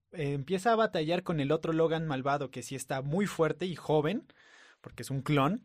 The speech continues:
entonces ya le miras la cara a Logan, de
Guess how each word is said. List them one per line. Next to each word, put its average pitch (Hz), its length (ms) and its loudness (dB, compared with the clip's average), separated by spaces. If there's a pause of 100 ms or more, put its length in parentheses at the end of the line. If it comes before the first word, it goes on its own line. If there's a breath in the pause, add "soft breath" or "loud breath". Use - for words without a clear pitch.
(480 soft breath)
entonces 139 680 -2
ya 143 320 2 (160)
le 147 300 -4
miras 185 460 0
la 131 200 -6
cara 185 400 -2
a 131 40 -2
Logan, 151 480 0
de 135 220 -2